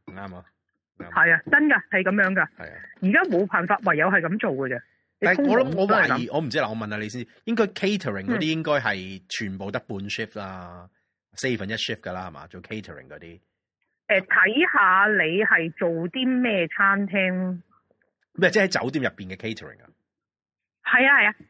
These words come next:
Speaker 2: 即係你 catering 嗰啲，你睇吓你係做邊一，邊一類菜咯。
Speaker 1: OK。
Speaker 2: 即係如果你好老實，如果你係中餐嘅，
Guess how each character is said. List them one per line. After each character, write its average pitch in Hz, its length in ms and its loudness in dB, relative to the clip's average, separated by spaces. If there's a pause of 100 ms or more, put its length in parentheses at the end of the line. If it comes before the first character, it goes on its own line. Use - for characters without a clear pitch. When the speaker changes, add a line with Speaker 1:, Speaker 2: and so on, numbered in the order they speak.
(160)
Speaker 2:
即 427 60 4
係 392 80 0 (160)
你 285 80 2 (140)
catering 294 380 4
嗰 - 0 -
啲， 320 120 -2
你 262 100 0
睇 233 180 0
吓 320 120 6
你 208 140 2
係 180 100 0
做 170 180 -2
邊 254 180 2
一， 247 40 -2 (180)
邊 359 160 4
一 349 120 6
類 185 240 4
菜 202 340 2
咯。 233 120 2 (160)
Speaker 1:
OK。 110 240 -2
Speaker 2:
即 349 40 2
係 208 60 2
如 214 80 4
果 - 40 4
你 - 60 4
好 277 180 0
老 254 120 0
實， 185 220 0
如 214 80 4
果 277 40 4
你 220 120 2
係 196 100 0
中 233 320 0
餐 190 340 4
嘅， 156 220 0